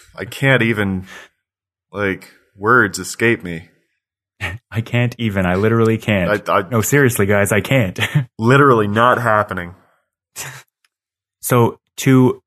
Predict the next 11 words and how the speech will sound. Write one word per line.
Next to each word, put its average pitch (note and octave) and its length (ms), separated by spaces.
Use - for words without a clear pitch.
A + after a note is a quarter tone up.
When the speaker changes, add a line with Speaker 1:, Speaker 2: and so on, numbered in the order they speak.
Speaker 2:
to - 120
avoid B2+ 400
Nick A2 300
getting G#2 240
frustrated G2 520
because F#2+ 280
we F#2 100
start G2 220
off G2 180
the G2+ 80
slow, F#2+ 340